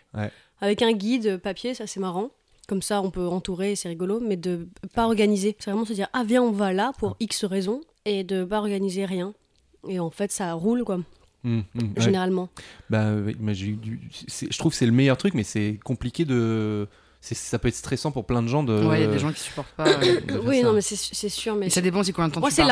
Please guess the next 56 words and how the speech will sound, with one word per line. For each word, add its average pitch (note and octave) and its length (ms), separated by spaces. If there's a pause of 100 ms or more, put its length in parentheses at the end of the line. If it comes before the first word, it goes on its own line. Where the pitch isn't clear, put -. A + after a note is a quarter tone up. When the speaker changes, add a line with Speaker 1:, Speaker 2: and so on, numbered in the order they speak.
Speaker 2:
l'inverse, A3 280
ça A3 100
me G3+ 60
stresse - 420
énormément G#3+ 480
de G3+ 80
devoir, F#3 340
de, F3 380
les, F3+ 220
les F3+ 140
trucs G3 200
qui - 80
sont F3+ 80
très, - 160
très F#3 180
organisés, F#3 640
Speaker 1:
Ouais. - 20
Speaker 2:
ou, F3 340 (400)
ou - 100
tu - 140
sens G3 180
un G3 100
peu F#3+ 120
le F#3 80
truc. - 340
Voilà, G3 280
moi, G3 120
je, F#3 260
ça F3+ 160
me F#3+ 60
met G#3 80
dans F#3+ 120
des F#3+ 180
états G3 180
d'angoisse, F#3 540
euh, E3+ 260 (380)
terribles. G3+ 480 (100)
Speaker 1:
On D3+ 80
parle G#3 240
de D#3 80
voyages C#3+ 520
très, - 180
très - 200
loin C#3+ 220
parfois, F3+ 460 (320)
mais F3+ 360
il B2+ 120
ne A2+ 80
faut B2 120
pas F3 140
oublier A#2+ 460
que, D3+ 380 (100)
euh, G2+ 100
notre A2 320
belle G#2+ 220
France - 400